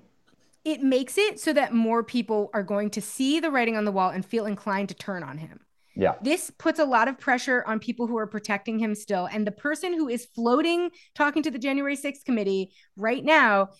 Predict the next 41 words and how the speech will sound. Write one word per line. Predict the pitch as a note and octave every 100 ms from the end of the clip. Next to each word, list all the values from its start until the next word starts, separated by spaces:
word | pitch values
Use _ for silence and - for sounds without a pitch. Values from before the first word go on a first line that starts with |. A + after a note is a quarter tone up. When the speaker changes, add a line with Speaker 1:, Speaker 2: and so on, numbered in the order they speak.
| _
Speaker 1:
is | -
Speaker 2:
Yeah. | F#3
Speaker 1:
a |
person | F#3 D#4+ E4 F4 E4+ C#4
that | C4+
I | A3+ C#4+
said | D#4+ F4 F4
would | B3+ C#4 G#3+
be | D4+
the | D4 B3
guy | B3+ B3+
who | B3+ A3
ended | B3+ A3
this. | E3+ E3 F#3+ -
And | A3
that | C4
is | D#4 D4+ - _ _ _
Mister | A#3+ C4 C4
Mike | A#3+
Pence | A#3 A3+ G3
himself. | F#3
Speaker 2:
Mike | -
Pence. | A2 D#2+ - - _ _
Yeah. | - D2 -
Speaker 1:
So | - D4+ C4+ - - - - -
I | C#4 E4+ G4 G4+ - _ _ _
suspect | - D#4+ - D4+ B3+ - _
that | G#3+ B3 G3+
the |
more | B3 A#3+ A#3+ C#4+
that | E4 B3+
this | B3+
kind | C4 C#4+
of | C4 A3
news | A#3 B3 C#4 C#4
continues | - A#3+ C4 B3+
to | A#3+
percolate, | G#3+ C4+ C4 A3 F#3 F#3+ -
and, | A#3+ A#3+
you | C#4
know, | G3+